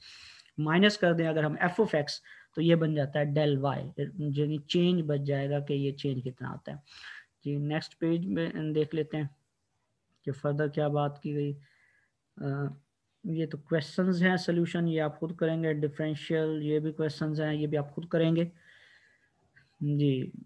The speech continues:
ये तकरीबन बस यही बातें थी, दो तीन फार्मूले थे इंपॉर्टेंट जो आ सकते हैं। जी, एक और बात इंपॉर्टेंट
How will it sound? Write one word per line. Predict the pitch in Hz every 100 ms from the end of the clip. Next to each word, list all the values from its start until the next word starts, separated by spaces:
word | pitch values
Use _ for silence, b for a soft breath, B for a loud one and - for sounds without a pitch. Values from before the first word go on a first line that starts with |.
| 147
ये | 147 185
तकरीबन | 202 170 170 165 170 175
बस | 170
यही | 175 175
बातें | 165 156 170
थी, | 170 165 143 147
दो | 147 156
तीन | 165 151
फार्मूले | 151 147 160 165
थे | 165
इंपॉर्टेंट | 160 151 151 147 156 147
जो | 147 143
आ | 139 139
सकते | 139 143 143
हैं। |
जी, | 143 165
एक | 170 175 175
और | 170
बात | 160 151
इंपॉर्टेंट | 160 147 151 151 190